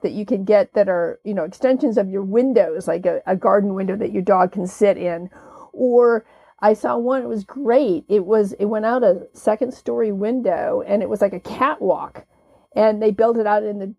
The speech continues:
cat could literally get outside, but was enclosed in this cage. It's like a catwalk, but it was an enclosed catwalk that was made out of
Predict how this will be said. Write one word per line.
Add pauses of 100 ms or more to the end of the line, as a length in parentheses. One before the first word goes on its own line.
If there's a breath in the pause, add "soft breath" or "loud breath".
(100)
cat
could
literally
get
outside,
but
was
enclosed
in
this
cage.
It's
like
a
catwalk,
but
it
was
an
enclosed
catwalk
that
was
made
out
of